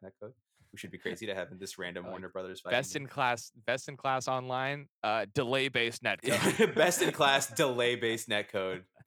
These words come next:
Speaker 1: Great. I, I
Speaker 2: Yeah.
Speaker 1: love it. Uh, it looks great, man. The roster's crazy. You got a Game of Thrones character in there. I love that. I don't really,
Speaker 2: Oh,
Speaker 1: you
Speaker 2: really?
Speaker 1: know, I, yeah, yeah, Arya Stark is a playable character in that game, which is crazy. I don't really, uh, I'm not really into Game of Thrones, but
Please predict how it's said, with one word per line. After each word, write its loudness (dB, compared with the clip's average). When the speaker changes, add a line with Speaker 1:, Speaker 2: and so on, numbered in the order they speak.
Speaker 1:
Great. 0
I, -6
I -4
Speaker 2:
Yeah. -2
Speaker 1:
love 0
it. -8
Uh, 0
it -4
looks -4
great, -2
man. -2
The -2
roster's -2
crazy. -4
You -4
got 0
a -2
Game -4
of -12
Thrones -8
character -6
in -8
there. -6
I -4
love -2
that. 0
I 0
don't -4
really, -6
Speaker 2:
Oh, 2
Speaker 1:
you -6
Speaker 2:
really? -4
Speaker 1:
know, -4
I, 0
yeah, 4
yeah, 0
Arya 0
Stark -4
is -10
a -12
playable -8
character -6
in -10
that -6
game, -10
which -8
is -6
crazy. -2
I 0
don't -2
really, -2
uh, -2
I'm -6
not -2
really -2
into -10
Game -6
of -12
Thrones, -8
but -6